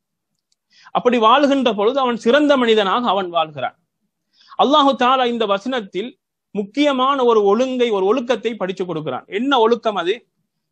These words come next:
பிறரை பார்த்து பழிப்பதோ, குறை சொல்வதோ, அதே போன்று பட்டப்பேர்கள் சூட்டுவதோ கூடாது. இது ஒழுக்கம் சார்ந்த விஷயமாக இருக்கிறது. ஒரு மனிதனுடைய ஒழுக்கத்தை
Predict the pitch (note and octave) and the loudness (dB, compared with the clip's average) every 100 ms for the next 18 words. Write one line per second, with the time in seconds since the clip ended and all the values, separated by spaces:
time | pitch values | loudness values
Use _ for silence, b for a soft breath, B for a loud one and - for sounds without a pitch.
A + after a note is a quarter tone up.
0 | _ - A#3+ C#4 C4 B3+ - G3+ F#3+ - | _ 0 4 6 4 0 -4 -6 -6 -14
1 | C4+ _ _ _ _ _ - G#3 G#3 - | -18 _ _ _ _ _ -8 -8 -8 -8
2 | D#3 D3+ E3 _ _ _ _ _ _ G3 | -8 -8 -10 _ _ _ _ _ _ 0
3 | A3+ C4+ A#3+ G3+ F#3+ E3 C#3 C#3+ - _ | 2 2 -2 -8 -6 -8 -8 -10 -12 _
4 | _ _ _ F#3+ C#4+ D4 A#3+ A3+ B3+ A#3+ | _ _ _ -2 -2 -4 -6 -6 -6 -6
5 | A3+ - C4 C4 B3 A3 G3+ F3 G#3 - | -4 -2 -2 -2 -4 -4 -8 -6 -10 -8
6 | F3 G#3 B3 - C#4 D4+ C4+ A3 D#3 - | -8 -6 -10 -4 0 4 4 2 -2 -8
7 | _ _ _ _ _ - A3+ C4+ A#3+ - | _ _ _ _ _ -2 2 4 2 2
8 | F#3 B3 B3 - C#4 C4+ A3 - G3+ A3+ | 4 4 0 -2 0 0 -6 -4 2 4
9 | C4 C4 B3+ B3 - _ G3 A#3 C4+ B3+ | 2 -2 -4 -2 -6 _ -12 -6 -6 -4
10 | A#3+ A#3 A#3+ A#3+ B3 A3+ D#3 - _ _ | -6 -4 -4 -4 -2 -2 -2 -12 _ _
11 | _ _ b b - G#3 G#3+ B3 C#4+ C4+ | _ _ b b -2 0 0 0 -2 -2
12 | B3+ A3+ G#3 B3+ - B3 B3+ | 0 2 2 0 -2 -4 -6